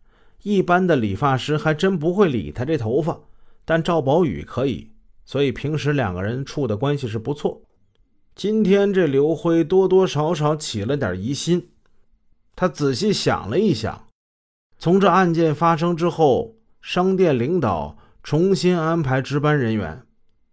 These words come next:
第二天开始是赵宝宇，之后就再没让刘辉值过班儿。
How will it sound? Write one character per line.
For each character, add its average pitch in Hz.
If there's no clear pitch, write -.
第 190
二 185
天 160
开 151
始 87
是 113
赵 120
宝 123
宇， 67
之 175
后 160
就 147
再 208
没 143
让 139
刘 135
辉 160
值 120
过 123
班 139
儿。 -